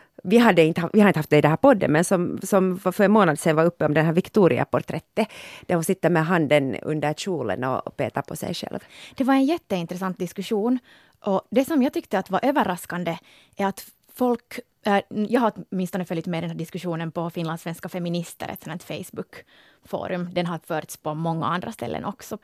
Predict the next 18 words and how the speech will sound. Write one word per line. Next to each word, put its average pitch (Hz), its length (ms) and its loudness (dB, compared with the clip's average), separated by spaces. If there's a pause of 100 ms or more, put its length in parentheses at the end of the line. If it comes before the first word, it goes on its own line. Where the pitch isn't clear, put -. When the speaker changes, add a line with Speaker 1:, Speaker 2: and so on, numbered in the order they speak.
Speaker 2:
Men, 196 320 -2 (360)
men 190 260 -2
där 196 100 0
på 196 220 -2 (120)
Finlandssvenska 202 480 -4
feminister 208 600 -4
blev 170 240 -4
jag 165 180 -6 (240)
verkligt 220 500 -6
överraskad 165 800 -4 (320)
att 185 220 -10
folk 226 280 -6
har 214 260 -4
en 214 140 -4
så 220 100 -10
konservativ 165 1120 -8 (200)
syn 175 600 -4 (180)
på 156 360 -6